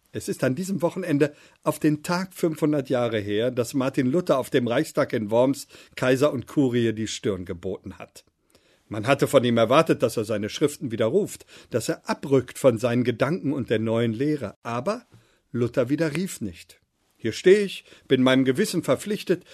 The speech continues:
dagegen etwas zu tun", sagt Luther, "ist gefährlich. Gegen das Gewissen ist gefährlich. Deshalb,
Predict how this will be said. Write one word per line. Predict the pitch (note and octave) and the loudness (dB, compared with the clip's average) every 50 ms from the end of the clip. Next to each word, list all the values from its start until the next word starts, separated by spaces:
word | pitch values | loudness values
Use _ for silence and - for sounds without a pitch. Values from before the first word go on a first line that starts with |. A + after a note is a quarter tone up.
| - - - | -8 -2 0
dagegen | F#3+ B2+ A#2 A#2 E3 G#3+ G#3+ G3 G3 | 2 2 4 6 4 4 4 2 -2
etwas | F3+ D3+ - C#3 - - - | -2 0 0 0 0 0 0
zu | - C3+ | -4 -2
tun", | - - G3 G3+ G#3 | -2 -2 -4 -2 -2
sagt | E3 C3+ D3+ D3+ D3 - | -2 0 -2 -2 -2 0
Luther, | D#3+ F3 F3 E3+ E3 | 0 2 2 2 0
"ist | - E3 - - | 0 -2 -6 -4
gefährlich. | - G3+ - - A3 A#3 G3+ A#2+ A2 A2 - - | -6 -6 -4 -4 -6 -4 -4 -4 -6 -6 -6 -4
Gegen | G3 A3 B3 A#3 G#3+ G3 | -2 -2 -2 0 -2 -2
das | F3 F3 F3 - | -2 -2 -2 -2
Gewissen | - D#3 C#3 F#3+ A3 G#3+ - G3 F3 E3 - _ _ _ - | -4 -4 -4 -4 -8 -8 -8 -10 -10 -12 -12 _ _ _ -12
ist | D3+ - - - | -12 -12 -8 -6
gefährlich. | - D3 - - C3+ B2 G#2 G2 F2 - - | -6 -6 -6 -6 -8 -8 -8 -8 -12 -10 -4
Deshalb, | - D3+ D3 - D3 C#3 C3 B2 - | -2 -2 -2 0 0 0 0 0 -4